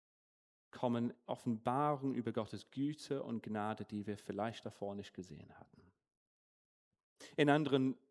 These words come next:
Kulturen in der damaligen Zeit wurden Menschen mit Behinderungen ausgegrenzt und sehr schlecht behandelt. Unsere westliche Gesellschaft bewegt sich leider in diese Richtung,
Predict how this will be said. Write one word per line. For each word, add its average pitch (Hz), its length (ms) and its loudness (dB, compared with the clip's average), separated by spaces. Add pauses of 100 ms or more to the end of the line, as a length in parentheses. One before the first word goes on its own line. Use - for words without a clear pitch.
(240)
Kulturen 139 720 6
in 120 120 4
der 120 100 4
damaligen 127 480 4
Zeit 123 180 4
wurden 123 240 6
Menschen 135 380 4
mit 123 120 2
Behinderungen 120 640 2
ausgegrenzt 123 880 0
und 120 260 0
sehr 127 200 2
schlecht - 440 -6
behandelt. - 640 -12 (1400)
Unsere 113 360 0
westliche 143 480 2
Gesellschaft 117 680 2
bewegt 117 520 0
sich - 280 -4
leider 113 560 0
in 107 280 -2
diese 95 420 0
Richtung, 113 580 -6